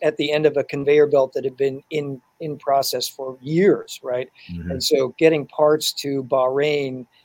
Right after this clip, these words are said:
Speaker 1: is one thing when you've done it day after day after day for nigh on thirty something years now,
Speaker 2: Mm-hmm.
Speaker 1: uh, whereas getting a part to, um, uh, you know, Ecuador, uh, a,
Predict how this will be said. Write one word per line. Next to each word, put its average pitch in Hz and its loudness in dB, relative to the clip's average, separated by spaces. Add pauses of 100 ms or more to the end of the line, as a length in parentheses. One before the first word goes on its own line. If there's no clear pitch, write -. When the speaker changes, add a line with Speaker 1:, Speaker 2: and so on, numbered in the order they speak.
(100)
Speaker 1:
is 131 -6
one 156 0
thing 135 -4
when 131 -8
you've 131 -10
done 147 4
it 135 -4 (200)
day 151 6
after 135 -4
day 139 -2
after 131 -4
day 135 -2
for 127 -8 (420)
nigh 139 -2
on 135 -2 (160)
thirty 139 -4
something 127 -6
years 147 0
now, 123 -8 (320)
Speaker 2:
Mm-hmm. - -16
Speaker 1:
uh, 127 -4
whereas 135 -2
getting 139 2
a 131 -10 (100)
part 139 -2
to, 127 -8 (500)
um, 120 -12 (840)
uh, - -14
you 143 -12
know, 135 -12
Ecuador, 131 0 (580)
uh, 123 -4
a, 135 -4